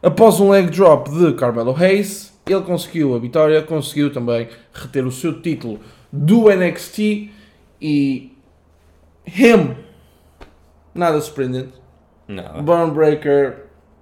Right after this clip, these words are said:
Speaker 1: quer o título. Talvez Bron Breakker vá se juntar à,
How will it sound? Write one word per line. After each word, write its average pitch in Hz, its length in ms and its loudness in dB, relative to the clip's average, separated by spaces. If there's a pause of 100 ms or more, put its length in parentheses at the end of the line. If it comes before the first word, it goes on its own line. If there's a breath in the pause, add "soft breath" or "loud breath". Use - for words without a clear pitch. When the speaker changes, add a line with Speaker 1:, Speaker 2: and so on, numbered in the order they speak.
(400)
Speaker 1:
quer 160 200 0
o 160 80 -4
título. 175 400 -10 (1300 soft breath)
Talvez 127 400 -6
Bron 123 220 -6
Breakker 123 360 -6
vá 117 180 -6
se - 120 -14
juntar 117 680 -8 (880)
à, 107 380 -12